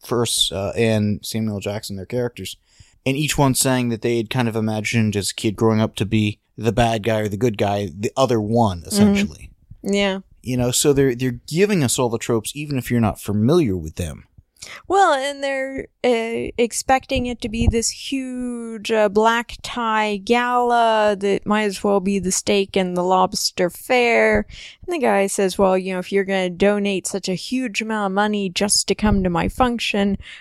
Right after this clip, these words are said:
Speaker 2: I cancel the gala and have a dinner just for us."
Speaker 1: Yeah, for that much, it's a, worth a private dinner.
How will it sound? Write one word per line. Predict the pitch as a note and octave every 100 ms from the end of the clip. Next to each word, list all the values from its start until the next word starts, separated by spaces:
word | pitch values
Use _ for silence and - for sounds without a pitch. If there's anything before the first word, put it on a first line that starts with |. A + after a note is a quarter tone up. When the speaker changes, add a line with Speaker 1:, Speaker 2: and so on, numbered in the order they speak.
| -
Speaker 2:
I | G3+
cancel | - G#3 F#3+ - F#3
the | F3
gala | G3+ G#3+ A3 G#3
and | G3 F#3
have | G3 F#3+
a |
dinner | F3 G3+ G3 F#3+
just | F#3+ F#3 -
for | - A#3
us." | C#4 C4 B3 A#3 - -
Speaker 1:
Yeah, | A#2+
for | C#3
that | C#3
much, | C3 A#2+ -
it's | A2
a, | A#2+ -
worth | C3 C#3 B2+
a |
private | - A2+ G#2 G2
dinner. | G2+ F2 F2